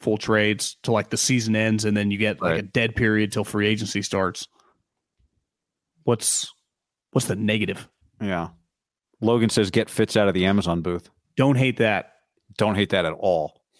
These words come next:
Speaker 1: I would take him. I've heard him say on a couple interviews that, like, he told his agent, "Don't even tell him." He's like, "My body," he had a bad hip injury last year.
Speaker 2: Mm-hmm.
Speaker 1: His injury was bad. Would you rather have Tua or Purdy?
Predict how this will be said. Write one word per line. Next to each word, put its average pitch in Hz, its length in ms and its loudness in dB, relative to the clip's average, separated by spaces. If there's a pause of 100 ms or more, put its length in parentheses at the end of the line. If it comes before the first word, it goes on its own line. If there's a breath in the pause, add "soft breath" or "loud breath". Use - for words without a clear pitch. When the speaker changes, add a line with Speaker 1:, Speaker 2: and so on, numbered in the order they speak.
Speaker 1:
I 131 140 2
would 131 120 4
take 123 220 2
him. 110 480 0 (560)
I've 127 80 0
heard 185 160 6
him 165 80 4
say 147 220 4
on 123 100 0
a 110 60 -2
couple 107 440 2
interviews 101 580 0
that, 98 100 -4
like, 87 200 -4
he 117 140 -2
told 104 220 2
his 101 120 -4
agent, 92 300 -2
"Don't 95 160 -2
even 90 220 -4
tell 82 240 -6
him." - 200 -12
He's - 200 -10
like, 104 120 -4
"My 104 140 0
body," 101 320 0
he 143 140 2
had 147 100 4
a - 20 -6
bad 107 300 0
hip 110 220 0
injury 123 340 4
last 135 300 2
year. 147 260 2 (100)
Speaker 2:
Mm-hmm. 95 220 -12 (600)
Speaker 1:
His 156 160 6
injury 131 340 4
was 90 100 -2
bad. 85 380 -4 (2250)
Would 147 120 4
you 190 60 8
rather 240 140 8
have 151 140 0
Tua 156 320 6
or 113 80 0
Purdy? 101 360 0